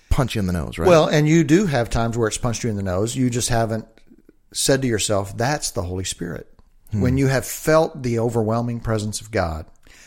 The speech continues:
Speaker 2: when in a corporate worship environment, you have said, "Holy cow, I think God is in the room with me right now."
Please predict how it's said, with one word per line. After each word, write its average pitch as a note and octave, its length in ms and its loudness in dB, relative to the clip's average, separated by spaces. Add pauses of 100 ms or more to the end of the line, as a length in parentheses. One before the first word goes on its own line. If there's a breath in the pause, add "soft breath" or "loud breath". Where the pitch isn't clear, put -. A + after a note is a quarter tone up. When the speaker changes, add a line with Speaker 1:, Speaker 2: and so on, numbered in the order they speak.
(180 loud breath)
Speaker 2:
when A#2+ 200 0
in B2 160 0
a A2 140 0
corporate D3+ 440 0
worship A#2+ 320 0
environment, F#2+ 520 -6
you B2 120 0
have A2 120 -2
said, F#2+ 200 -2
"Holy B2+ 260 -2
cow, B2 240 -6
I A#2+ 140 -4
think - 240 -8
God G#2 180 -2
is F#2+ 120 -8
in F#2 100 -6
the D#2+ 80 -8
room C3 180 -4
with G#2 160 -10
me F2 80 -10
right E2 240 -10
now." D#2+ 280 -10